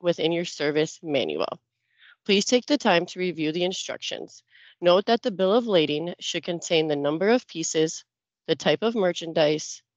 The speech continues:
and the certified weight. If you have questions, please contact services at five zero two, three six seven, five three two one, or you can email them at exhibitor period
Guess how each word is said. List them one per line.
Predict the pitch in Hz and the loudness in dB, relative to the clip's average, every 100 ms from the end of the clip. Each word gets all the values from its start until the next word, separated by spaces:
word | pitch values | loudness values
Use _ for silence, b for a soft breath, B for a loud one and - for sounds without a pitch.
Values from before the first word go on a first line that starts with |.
| _ - | _ -2
and | 170 | 0
the | 165 | 0
certified | - 160 165 165 160 | 0 -2 2 2 2
weight. | 147 117 - - - _ _ _ _ _ - | 0 -6 -8 -20 -20 _ _ _ _ _ -12
If | 185 | -4
you | 185 | 2
have | 175 196 | 6 4
questions, | - 185 175 - 165 170 - | 4 -4 -2 -4 -6 -6 -12
please | - 196 - | -6 -4 -2
contact | 190 180 185 160 180 | 0 0 0 0 0
services | - 170 151 151 - 143 160 - | -4 -4 -2 -2 -2 -4 -2 2
at | 147 - | 2 2
five | - 151 156 | 0 2 0
zero | 185 226 247 | -2 -2 -4
two, | - 175 165 165 b b b _ | -6 -8 -8 -10 b b b _
three | 175 180 | -6 -6
six | - 247 - | -2 -2 -2
seven, | - 147 147 147 156 _ | -4 -2 0 -2 -8 _
five | - - 151 151 | -10 0 2 2
three | - 156 160 _ _ _ _ _ | -2 -10 -10 _ _ _ _ _
two | - 170 | -6 -6
one, | 170 147 123 226 - b b b | -2 2 2 0 -6 b b b
or | 180 | -2
you | 170 | 0
can | 175 156 | 0 0
email | 185 196 208 | 4 4 4
them | 160 160 170 - | 4 2 -2 -2
at | 151 139 | -2 -2
exhibitor | 156 190 196 202 202 208 208 _ | -6 -6 -2 0 0 -2 -6 _
period | 196 175 175 170 - | -2 0 2 2 0